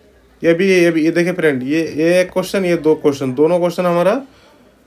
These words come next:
strength of material से है। मतलब हर एक topic, friends, बहुत important है। एक दो mark, एक दो marks आता है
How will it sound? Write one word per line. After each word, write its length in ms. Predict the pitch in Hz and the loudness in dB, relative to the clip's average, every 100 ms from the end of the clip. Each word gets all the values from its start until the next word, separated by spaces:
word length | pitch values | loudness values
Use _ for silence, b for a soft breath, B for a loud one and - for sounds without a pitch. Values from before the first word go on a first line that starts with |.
| b - - | b -20 -18
strength 360 | - - 175 180 | -12 -4 2 4
of 80 | |
material 380 | 170 160 160 151 | 4 2 2 0
से 120 | 135 | 0
है। 100 | 127 | -4
मतलब 180 | 147 196 | -2 -4
हर 280 | - 156 180 | -4 -2 0
एक 140 | 190 190 | 0 0
topic, 360 | 165 165 180 - | 0 0 -6 -4
friends, 280 | 175 180 | -4 -4
बहुत 320 | 139 139 156 151 | -4 -2 0 -2
important 500 | 143 135 127 117 113 | -4 -4 -4 -4 -4
है। 160 | 113 | 0
एक 180 | 165 170 | 0 2
दो 140 | 180 | 2
mark, 340 | 170 165 165 165 | 2 0 -2 -2
एक 180 | 160 160 | -4 -2
दो 100 | 165 | 0
marks 320 | 165 165 - | 0 -2 -6
आता 360 | 139 143 160 | -6 -2 0
है 240 | 151 156 | 0 -2